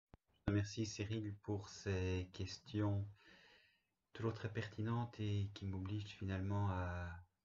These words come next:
à être honnête, c'est-à-dire aller au fond des, des choses, ne pas simplement rester à la, à la surface et donner des réponses un petit peu clés sur porte.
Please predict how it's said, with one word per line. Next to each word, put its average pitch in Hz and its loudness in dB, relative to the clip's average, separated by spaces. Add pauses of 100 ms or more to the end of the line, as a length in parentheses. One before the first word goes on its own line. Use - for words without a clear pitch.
à 98 2
être 95 -2
honnête, 95 2
c'est-à-dire 90 -4
aller 87 -2
au 87 -2
fond 95 -2
des, 87 -2
des 87 -6
choses, 101 -2 (640)
ne 95 -2
pas 95 -4
simplement 95 -2
rester 92 -2
à 92 0
la, 90 -2
à 87 -4
la 90 -2
surface - -6 (540)
et 95 -2
donner 95 2
des 95 0
réponses 98 -2
un 90 2
petit - -10
peu 95 -2
clés 98 -2
sur - -10
porte. - -6